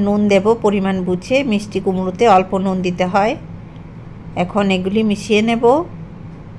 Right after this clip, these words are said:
হলুদ দিয়ে। এরকম মিষ্টি কুমড়ো, ক্যাপসিকাম খাওয়া খুবই ভালো, আর এটা অল্প তেলে অল্প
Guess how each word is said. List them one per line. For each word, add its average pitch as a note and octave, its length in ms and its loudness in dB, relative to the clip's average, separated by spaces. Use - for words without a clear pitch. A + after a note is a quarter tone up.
হলুদ F#3 300 4
দিয়ে। G#3 240 4
এরকম A3 380 4
মিষ্টি G#3 360 -2
কুমড়ো, G#3 380 4
ক্যাপসিকাম G#3 580 0
খাওয়া F#3 220 6
খুবই G3 260 6
ভালো, G3+ 220 4
আর G3 100 4
এটা F3+ 180 2
অল্প F#3+ 160 2
তেলে F#3 220 4
অল্প F3 140 2